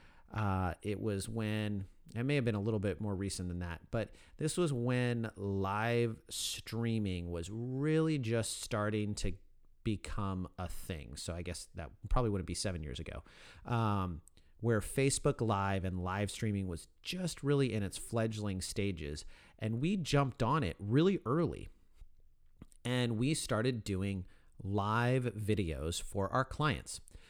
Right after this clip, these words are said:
Now, in the after-school sports market, in cheerleading especially, there are so many nuances to the sport. And, and because it is essentially a new sport compared to when any, uh,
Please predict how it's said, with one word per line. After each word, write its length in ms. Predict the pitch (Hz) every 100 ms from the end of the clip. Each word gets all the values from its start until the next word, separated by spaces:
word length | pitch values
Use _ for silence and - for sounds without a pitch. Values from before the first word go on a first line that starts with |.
| -
Now, 320 | 120 123 117 110
in 140 | 113
the 180 | 104 92 -
after-school 720 | 123 156 - 143 - 135 131 123
sports 440 | - 127 123 -
market, 460 | 113 113 - 113 -
in 220 | 101 90
cheerleading 640 | - - 143 139 131 110
especially, 800 | 92 - 131 123 - 120 120 120 - - -
there 280 | - 143 196 -
are 160 | 92
so 560 | 78 - - 143 143 160
many 380 | 127 110 110 98
nuances 920 | 98 135 170 165 104 90 - 80 -
to 100 | -
the 100 | 80
sport. 540 | - - 135 82 - - - - - -
And, 460 | 117 107 101 98 90 107 - - -
and 160 | 117
because 400 | 110 107 160 180
it 80 | 170
is 160 | 117 113
essentially 880 | - - 233 - 120 104 98 95 - - - -
a 160 | 107 95
new 320 | 92 123 151
sport 560 | - - 82 107 - - - -
compared 560 | 131 110 - 110 113 107
to 220 | 117 104
when 240 | 98 95 - -
any, 480 | 131 151 143 135 - - - - - -
uh, 340 | 107 101 92